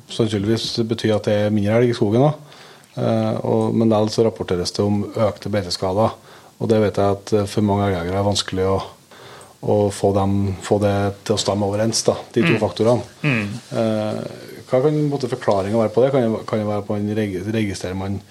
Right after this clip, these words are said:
Speaker 1: det på en måte, eller registrerer man det hyppigere, eller hva kan liksom forklaringen være på at man,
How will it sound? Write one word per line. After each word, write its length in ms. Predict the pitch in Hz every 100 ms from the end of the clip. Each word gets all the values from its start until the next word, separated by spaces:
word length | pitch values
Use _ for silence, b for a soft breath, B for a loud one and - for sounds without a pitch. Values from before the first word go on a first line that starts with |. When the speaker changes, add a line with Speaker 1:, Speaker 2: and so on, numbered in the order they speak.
| B B -
Speaker 1:
det 100 | 92
på 80 | 104
en 140 | 98
måte, 360 | 104 113 98 -
eller 220 | 120 120
registrerer 260 | 113 98 104
man 100 | 98 98
det 80 |
hyppigere, 680 | 107 120 - - 92 120 147 143
eller 340 | 135 135 127 127 -
hva 160 | - 131
kan 140 | 143
liksom 200 | 143 - 120
forklaringen 340 | 120 104 98
være 180 | 104 101
på 180 | 113 107
at 160 | 104
man, 300 | 110 104 101